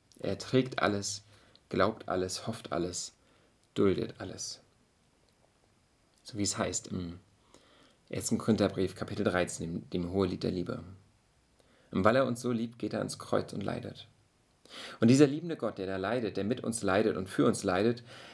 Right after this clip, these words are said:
der ruft uns auf, ihm nachzufolgen. Also ihm auf seinem Weg der Liebe nachzugehen, genauso langmütig, geduldig und hoffnungsvoll zu lieben, wie er es tut. Das ist sein Ruf an uns.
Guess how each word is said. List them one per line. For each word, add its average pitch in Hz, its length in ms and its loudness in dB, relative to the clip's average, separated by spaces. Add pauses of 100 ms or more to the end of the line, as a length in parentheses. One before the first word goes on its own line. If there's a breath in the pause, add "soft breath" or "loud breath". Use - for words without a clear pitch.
der 104 120 4
ruft 147 400 4
uns 131 320 2
auf, 143 320 4
ihm 127 160 4
nachzufolgen. 98 840 0 (320)
Also 110 160 4
ihm 151 300 8
auf - 200 2
seinem 110 380 6
Weg 127 240 6
der 104 120 4
Liebe 107 280 6
nachzugehen, 95 760 -2 (260 loud breath)
genauso 120 600 6 (220 loud breath)
langmütig, 123 540 2
geduldig 120 440 0
und 113 140 -2
hoffnungsvoll 123 640 -2
zu - 160 -4
lieben, 120 340 4
wie 113 140 2
er 120 200 -2
es - 180 -6
tut. - 380 -6 (640)
Das 120 140 -2
ist 117 120 0
sein 110 140 6
Ruf 104 220 -2
an 113 100 0
uns. - 460 -4